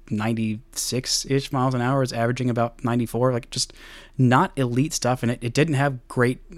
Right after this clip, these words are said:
ride on it or great spin. He didn't have great extension. It just, we just didn't see a whole lot from Glenn Otto. So, I mean, there might be some people who are like, "Oh, you're really cutting bait on Glenn Otto." Yeah, I mean, we, we've seen, we, we've seen Glenn Otto. We kinda know what he is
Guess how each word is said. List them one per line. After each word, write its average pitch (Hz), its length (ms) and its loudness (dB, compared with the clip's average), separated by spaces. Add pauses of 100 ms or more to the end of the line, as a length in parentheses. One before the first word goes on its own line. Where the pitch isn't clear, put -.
(120)
ride 117 320 2
on 127 140 6
it 127 60 4
or 113 60 2
great 98 280 -6
spin. 131 280 2
He 131 80 4
didn't 120 180 2
have 104 140 -4
great 101 180 -8
extension. 160 500 0
It 147 160 -4
just, - 320 -2 (680)
we 170 140 4
just 180 160 2
didn't 143 220 6
see 131 240 2
a 127 60 2
whole 123 200 0
lot 113 320 2
from 113 320 2
Glenn 107 220 -2
Otto. 107 320 0
So, 110 300 2
I 104 80 -4
mean, 110 120 -2
there 113 100 -2
might 117 180 2
be 120 100 -2
some 113 180 0
people 110 280 -2
who 113 60 -4
are 104 80 -4
like, 107 160 -6
"Oh, 139 220 2
you're 131 140 4
really 151 220 8
cutting 139 280 2
bait 139 220 2
on 123 140 4
Glenn 123 200 4
Otto." 123 220 4
Yeah, 110 340 -2
I 127 80 -4
mean, 120 140 0
we, 127 300 6
we've 131 200 2
seen, 131 420 4 (320)
we, 147 140 0
we've 135 220 4
seen 123 240 4
Glenn 117 180 2
Otto. 107 240 0
We 110 120 -2
kinda 120 220 0
know 110 160 2
what 107 120 0
he 107 140 -4
is 107 200 -2